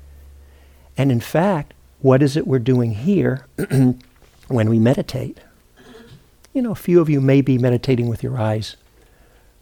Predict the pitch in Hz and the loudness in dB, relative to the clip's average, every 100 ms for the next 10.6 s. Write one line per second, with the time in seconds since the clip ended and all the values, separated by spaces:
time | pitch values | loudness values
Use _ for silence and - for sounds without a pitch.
0 | - _ 143 113 131 151 135 135 120 139 | -20 _ -4 -4 -4 -6 -6 -6 -6 -6
1 | - 123 147 - 143 127 127 - _ _ | -4 -2 -2 -4 -4 -4 -4 -8 _ _
2 | _ - 254 190 139 123 - - - 185 | _ -8 -4 -4 -4 -6 -6 -6 -4 -4
3 | 143 120 110 113 107 107 110 - 131 127 | -6 -8 -6 -6 -8 -8 -10 -10 -6 -6
4 | - 113 120 104 214 117 104 127 175 _ | -6 -8 -8 -8 -8 -6 -4 -6 -8 _
5 | _ _ _ _ _ _ _ - 131 131 | _ _ _ _ _ _ _ -6 -2 0
6 | 127 123 117 123 117 117 104 - _ - | 0 -2 -2 0 0 -2 -4 -12 _ -20
7 | _ - - 120 120 113 107 104 127 - | _ -20 -12 -10 -8 -8 -8 -10 -12 -16
8 | - 127 - 127 131 120 113 - 135 143 | -12 -8 -2 -2 0 -4 -4 -2 2 2
9 | 123 117 - 127 - 127 135 143 123 110 | 0 -4 -4 -4 -4 -4 -2 -2 -4 -8
10 | 123 - 123 135 170 - | -10 -6 -2 0 -2 -10